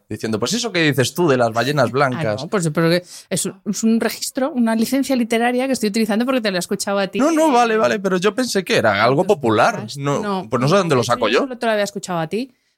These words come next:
Speaker 1: Ah,
Speaker 2: pero,
Speaker 1: vale.
Speaker 2: bueno, no, miento. Mm, te lo he escuchado a ti, o sea, sí que conocía el concepto, pero es
Speaker 1: Claro.
Speaker 2: verdad que no, no lo us-, no lo escucho habitualmente,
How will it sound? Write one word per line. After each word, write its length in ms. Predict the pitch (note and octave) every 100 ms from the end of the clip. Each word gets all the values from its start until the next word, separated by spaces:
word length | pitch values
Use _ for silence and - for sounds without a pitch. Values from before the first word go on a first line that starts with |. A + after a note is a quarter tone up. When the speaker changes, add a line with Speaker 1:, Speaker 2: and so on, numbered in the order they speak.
| _ -
Speaker 1:
Ah, 80 |
Speaker 2:
pero, 220 | D3 F#3+ F#3+ F#3 F#3 -
Speaker 1:
vale. 160 | _ _ _ -
Speaker 2:
bueno, 260 | B3+ C#4
no, 160 | C4+ C4
miento. 440 | A#3 A#3+ A#3 F#3+ -
Mm, 380 | A3 G#3+ G#3+ G3
te 100 | -
lo 80 | A3
he 20 |
escuchado 340 | A#3+ C#4+ C#4 C4+
a 60 |
ti, 140 | B3+ C#4
o 60 | -
sea, 100 | A3
sí 160 | A#3+
que 80 | B3+
conocía 300 | B3+ B3+ B3+
el 60 | A#3+
concepto, 500 | A#3 A3+ B3 - C4
pero 120 | G3
es 40 |
Speaker 1:
Claro. 140 | G3 F#3+
Speaker 2:
verdad 140 | D#3+
que 80 | A3+
no, 140 | A3+ A3+ A#3
no 240 | G#3+ G#3
lo 240 | G#3 G3+
us-, 180 | G3 F#3 -
no 240 | F#3 F3+
lo 100 | F#3
escucho 340 | F3 - F3+ F3+
habitualmente, 680 | E3+ E3+ F3 F#3+ F#3+ F3